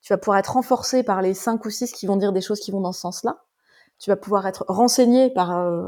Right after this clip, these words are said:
les trois qui vont te dire d'autres choses, ça va compléter. Et tu seras moins troublé par celui qui a pas du tout compris. Et tu diras, « Bon, la prochaine fois, peut-être, je, je dirai les choses autrement. » Mais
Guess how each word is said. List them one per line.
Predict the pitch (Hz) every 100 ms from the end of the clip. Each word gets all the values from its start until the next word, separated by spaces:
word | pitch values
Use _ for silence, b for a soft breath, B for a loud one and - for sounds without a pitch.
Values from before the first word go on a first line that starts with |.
| -
les | 180 180 180
trois | - 208
qui | 214 190
vont | 170 165 160 - -
te | 175
dire | 190 190
d'autres | 202 -
choses, | - 349
ça | -
va | 175
compléter. | 170 214 208 202 - - _ b b b -
Et | 214
tu | -
seras | 208
moins | 196 240 285
troublé | 247 208 240
par | - 175
celui | 208 247
qui | -
a | 156
pas | 214
du | 220
tout | 233
compris. | 220 208 269 285 _ _
Et | 170 160 -
tu | 185
diras, « | 165 190
Bon, | 208
la | 175
prochaine | - 180 165
fois, | 175 226
peut-être, | - 208 -
je, | 170 156 - _ _ _ _ _ _
je | _ - 185
dirai | 165 180 190
les | 175
choses | - 196
autrement. » | 185 226 247
Mais | 214